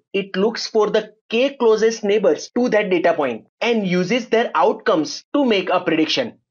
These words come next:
This is called as instance-based learning or lazy learning. Hope all of you are clear with batch learning,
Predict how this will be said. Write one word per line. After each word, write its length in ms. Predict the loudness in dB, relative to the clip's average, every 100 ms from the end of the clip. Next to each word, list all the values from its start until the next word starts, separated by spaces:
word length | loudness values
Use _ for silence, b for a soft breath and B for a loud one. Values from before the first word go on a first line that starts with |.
| -12
This 260 | -6 -2
is 160 | -2 0
called 240 | 2 2 2
as 240 | 0 -4 _ -4
instance-based 920 | -4 -2 -2 -2 -2 -2 -2 -2 -12 -4
learning 380 | -2 -2 -4 0
or 180 | 0 2
lazy 600 | 2 2 2 0 0 -6 _ -4
learning. 460 | -2 -2 -4 -8 -2
Hope 400 | 2 2 2 0
all 180 | 0 0
of 140 | 0
you 100 | 0
are 100 | 0
clear 320 | 0 0 2
with 180 | 2 -2 -4
batch 340 | -4 0 0 0
learning, 460 | -2 0 -2 -4